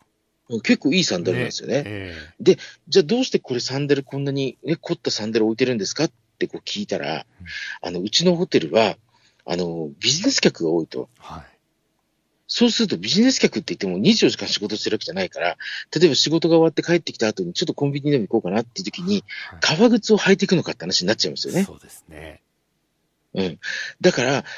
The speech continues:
Speaker 1: そういう人たちに、
Speaker 2: ああ。
Speaker 1: まあ、カジュアルな、まあ、ちょっと近場にね、遊びに行くとか買い物に行くとかっていう時に履いてもらえるような、ある程度しっかりとしたサンダルを用意しましたと。
Speaker 2: へえ。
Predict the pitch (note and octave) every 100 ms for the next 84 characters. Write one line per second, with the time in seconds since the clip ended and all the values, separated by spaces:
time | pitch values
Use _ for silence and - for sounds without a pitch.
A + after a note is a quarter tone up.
0 | - - - A3 A3 G#3+ G#3+ F#3+ G#3+ F#3+
1 | F3 E3 F3+ F#3+ C3 - C#3+ C#3 - F#3+
2 | G3 C3+ G2 D2+ - _ _ - D#3 A2+
3 | - A#2 - _ - - D3 C#3+ C#3+ F#3+
4 | A3+ _ A#2 C3 A2+ A#2 - E2+ - C3
5 | B2+ A#2+ B2 A#2+ - F#2 - A#2+ C3 A#2+
6 | D3 C3 - - - - D3+ C#3+ D3 C#3+
7 | D#3 D#3 E3 D#3 E3 D#3+ C3+ C#3+ G3+ C#3+
8 | - - D3 A2+ - - D#3 C#3+ - _
9 | _ _ _ - - A2+ G#2+ B2+ F#3 A2
10 | F#2+ - - - - - - - E2 F2
11 | E2 E2+ G2 G#2 G#2 G#2+ A2 A2 G#2+